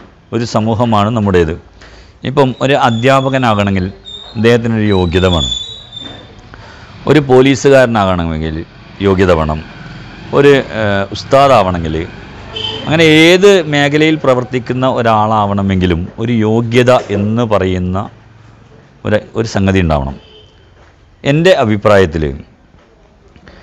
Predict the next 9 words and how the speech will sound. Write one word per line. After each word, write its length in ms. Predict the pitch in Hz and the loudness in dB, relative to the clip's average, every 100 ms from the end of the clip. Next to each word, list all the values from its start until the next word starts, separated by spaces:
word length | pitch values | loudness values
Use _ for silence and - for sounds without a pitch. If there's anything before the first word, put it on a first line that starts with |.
| - - - 127 | -20 -20 -4 2
രോഗം 380 | 156 165 196 180 | 4 4 2 2
മാറണമെങ്കിലും 800 | 131 120 123 127 117 98 101 85 95 - _ _ - - | 2 2 2 0 0 0 0 -2 -6 -16 _ _ -20 -8
ഒരു 120 | 101 | -4
യോഗ്യത 480 | 104 95 87 80 87 | 0 0 0 0 0
വേണം. 300 | 92 82 67 - - - _ _ _ _ - - _ _ _ _ | 0 -2 -6 -14 -20 -20 _ _ _ _ -20 -20 _ _ _ _
ആ 160 | - 160 | -4 2
യോഗ്യത 520 | 165 143 147 147 165 | 4 4 4 4 6
എന്താണ് 600 | 165 139 123 123 120 120 120 67 | 4 2 0 0 0 -2 -6 -6
എന്നുള്ളതാണ് 720 | 101 107 104 98 92 90 | -4 -2 -2 -2 -2 -2